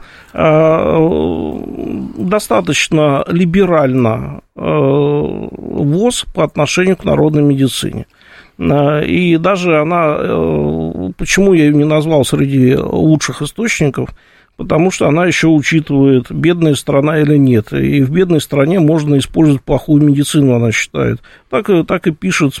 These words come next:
"При ограниченных ресурсах используйте это.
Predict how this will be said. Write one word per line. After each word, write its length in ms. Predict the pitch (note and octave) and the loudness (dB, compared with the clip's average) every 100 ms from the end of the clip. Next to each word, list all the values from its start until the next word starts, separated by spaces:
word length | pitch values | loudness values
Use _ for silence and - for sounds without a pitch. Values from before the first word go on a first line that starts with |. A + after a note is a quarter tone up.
| - | -4
"При 140 | D#3 | -2
ограниченных 720 | D3+ D3+ D3+ E3 D3+ D#3 C#3+ | 0 2 2 0 0 -2 0
ресурсах 580 | D#3+ D3 A3 F#3+ D#3+ B2 | 0 0 -2 -4 -6 -4
используйте 800 | C#3+ - F3+ D#3+ D3 C3+ C3 B2+ | -6 0 0 4 4 2 2 4
это. 280 | B2 - | 2 -2